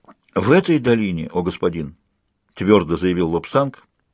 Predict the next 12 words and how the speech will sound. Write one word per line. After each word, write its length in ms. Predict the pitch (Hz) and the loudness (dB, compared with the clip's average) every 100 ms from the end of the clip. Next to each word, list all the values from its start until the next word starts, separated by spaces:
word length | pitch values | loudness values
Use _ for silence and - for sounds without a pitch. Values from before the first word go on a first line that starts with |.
| _ _ _ | _ _ _
"я 360 | - 82 139 147 | -6 2 2 4
не 140 | 117 | 4
более 440 | 92 135 165 147 | 4 2 2 0
чем 220 | 117 131 123 | -2 -4 -2
метельщик". 640 | 117 - 87 - - - _ _ _ _ _ _ _ _ _ _ _ _ _ _ _ | -2 -2 -4 -6 -16 -20 _ _ _ _ _ _ _ _ _ _ _ _ _ _ _
Пребывая 500 | - 131 147 165 160 | 4 6 8 8 6
в 100 | - | 2
полном 640 | - - 214 185 156 117 117 | -4 2 6 8 8 6 4
отчаянии, 800 | 131 - 185 180 170 101 92 - _ - | 2 0 2 2 2 -2 -6 -12 _ -4
главный 400 | 101 131 151 143 | 4 4 4 2
прислужник 480 | 139 139 156 131 131 | 0 2 2 4 2
оглянулся, 640 | 131 147 165 170 - 87 | 2 4 2 -2 -6 -18